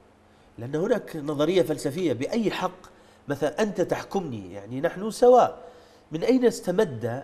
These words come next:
الحاكم هذا الحق على غيره؟ هنا يأتي بالتراضي،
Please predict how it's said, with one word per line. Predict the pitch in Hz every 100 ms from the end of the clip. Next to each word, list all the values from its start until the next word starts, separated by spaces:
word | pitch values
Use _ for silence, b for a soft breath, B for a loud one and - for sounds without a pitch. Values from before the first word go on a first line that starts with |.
| -
الحاكم | 131 - 180 175 135 - 147 160 B B B
هذا | 208 214 202
الحق | - 240 - - -
على | 160 160
غيره؟ | 143 156 123 104 95 B B B -
هنا | 285 214
يأتي | 208 - 170
بالتراضي، | 160 - 156 175 170 139 117 98 -